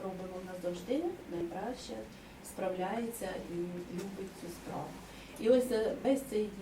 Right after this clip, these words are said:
її здобуток, і за-, і, е,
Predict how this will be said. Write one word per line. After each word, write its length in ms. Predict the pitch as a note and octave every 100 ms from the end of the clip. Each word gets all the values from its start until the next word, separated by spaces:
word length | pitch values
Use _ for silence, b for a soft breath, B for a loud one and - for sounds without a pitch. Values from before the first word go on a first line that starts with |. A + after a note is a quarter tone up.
| F#3+ G#3
її 160 | G#3 G3 B - F3+
здобуток, 720 | E3+ F3+ F3+ A3+ E4 - F3+ - B B B -
і 100 | G#3
за-, 120 | G#3 G#3+ -
і, 80 | A3
е, 240 | G#3+ G3+